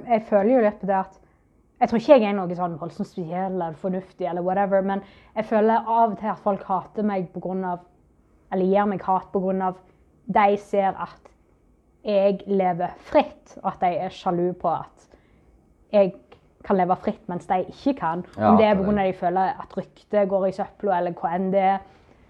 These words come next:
Speaker 1: Så det er ikke det at jeg tror at det er så mye å være misunnelig på, men jeg, jeg vet at jeg har en frihet som mange ikke har.
Speaker 2: Mm.
Speaker 1: Og det er en frihet som er veldig viktig for meg. Og jeg tror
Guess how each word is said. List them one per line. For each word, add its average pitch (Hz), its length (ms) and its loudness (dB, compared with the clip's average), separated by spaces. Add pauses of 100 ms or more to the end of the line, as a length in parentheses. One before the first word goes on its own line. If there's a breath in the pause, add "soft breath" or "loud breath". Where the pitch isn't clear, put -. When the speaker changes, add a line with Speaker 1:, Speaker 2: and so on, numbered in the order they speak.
(300 soft breath)
Speaker 1:
Så - 200 2
det 208 80 4
er - 20 2
ikke 247 160 4
det 202 60 8
at 190 80 0
jeg 180 160 -4 (420)
tror 190 240 -2
at - 220 -12 (160)
det 202 80 2
er 196 80 -2
så 226 80 2
mye 190 120 2
å 185 60 -2
være 180 160 0
misunnelig 277 400 4
på, 208 80 2
men 208 160 0
jeg, 208 160 0 (560)
jeg 233 160 4
vet 262 200 4
at 226 120 -2
jeg 208 140 -2
har 214 280 -2
en 214 100 -2
frihet 185 600 -4 (320 soft breath)
som 220 220 0
mange 180 320 -4
ikke - 260 -4
har. 160 200 -4 (200 soft breath)
Speaker 2:
Mm. 90 340 -12
Speaker 1:
Og 214 80 4
det 240 80 8
er 233 80 4
en 196 80 -4
frihet 190 320 -6
som 202 100 -6
er 185 60 -4
veldig 175 220 -2
viktig - 380 -8
for 175 120 -10
meg. 113 300 -14 (600)
Og 190 200 2 (100)
jeg 196 240 -2 (880)
tror 339 300 -2